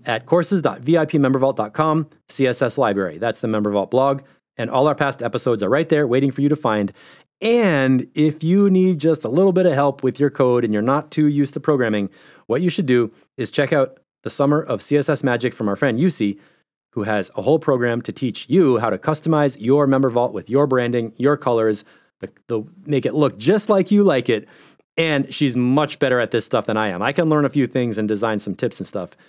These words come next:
but she can really teach you how to get it done. So what are we doing here? Let's see. This is a page that I built last time. I controlled the page width to make the video not go the full width.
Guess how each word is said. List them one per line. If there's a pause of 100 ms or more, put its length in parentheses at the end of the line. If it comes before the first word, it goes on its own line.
(180)
but
she
can
really
teach
you
how
to
get
it
done. (340)
So
what
are
we
doing
here?
Let's
see.
This
is
a
page
that
I
built
last
time. (100)
I
controlled
the
page
width
to
make
the
video
not
go
the
full
width.